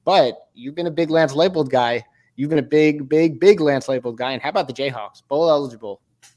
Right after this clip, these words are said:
for, for, for Lance Leipold and the, and, and Kansas. Wow, what a, what a story they've been. What a story Duke's been.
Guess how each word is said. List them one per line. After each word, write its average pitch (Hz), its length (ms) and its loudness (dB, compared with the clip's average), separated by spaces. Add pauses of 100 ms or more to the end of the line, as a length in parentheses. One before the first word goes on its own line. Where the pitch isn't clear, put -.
(320)
for, 110 260 -12
for, 120 300 -8
for 117 320 -4
Lance 120 240 -6
Leipold 120 360 -4
and 120 100 -6
the, 113 220 -6
and, 127 120 -8
and 117 400 -10
Kansas. 117 360 -8
Wow, 120 220 -2
what 139 180 2
a, 147 160 2 (200)
what 196 100 6
a 175 60 4
story 147 260 4
they've 143 220 2
been. 147 160 0
What 151 100 -2
a 139 60 -6
story 127 240 -6
Duke's 131 280 -4
been. 123 280 -6